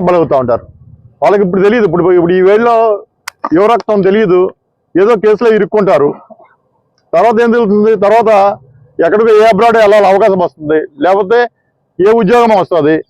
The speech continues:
లేదా, లేదా ఎక్కడికైనా విదేశాలకు వెళ్ళాలనిపిస్తుంది, వెళ్ళాలనిపిస్తుంది.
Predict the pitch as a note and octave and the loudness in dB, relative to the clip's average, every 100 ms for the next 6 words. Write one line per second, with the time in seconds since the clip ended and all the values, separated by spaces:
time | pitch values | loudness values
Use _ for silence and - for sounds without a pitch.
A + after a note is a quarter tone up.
0 | _ _ - D3+ G3 A#3 B3+ A3 A#3 G#3+ | _ _ -6 -2 0 2 0 0 0 -2
1 | G#3+ A3 A#3+ A#3 G3+ A3 D#3+ F#3+ A3+ A#3 | -2 -2 -2 0 -2 -2 -2 0 2 2
2 | G#3 G#3 G#3+ G#3+ F3+ F3+ G#3 G3 F#3 G3 | 0 0 2 0 0 -2 -2 0 2 0
3 | F3+ D#3 D3 C3+ | 0 -4 -4 -2